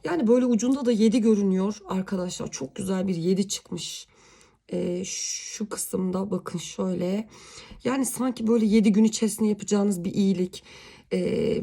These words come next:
belki ayın hani on yedisi, yirmi yedisi olabilir arkadaşlar. Böyle yaptığınız bir şeyler size, e, katıyla dönecek. Yani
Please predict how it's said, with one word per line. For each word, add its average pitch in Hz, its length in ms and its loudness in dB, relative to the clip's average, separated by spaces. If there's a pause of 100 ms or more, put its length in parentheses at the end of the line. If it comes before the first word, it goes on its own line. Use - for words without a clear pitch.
belki 202 560 0
ayın 208 260 2
hani 196 260 0
on 214 220 6
yedisi, 202 440 2
yirmi 196 180 4
yedisi 190 340 0
olabilir 185 320 0
arkadaşlar. 185 640 -4
Böyle 214 280 4 (500)
yaptığınız 233 560 2
bir 240 60 2
şeyler 262 400 0
size, 226 300 2
e, 196 840 0
katıyla 220 520 4
dönecek. 170 540 2
Yani 214 360 2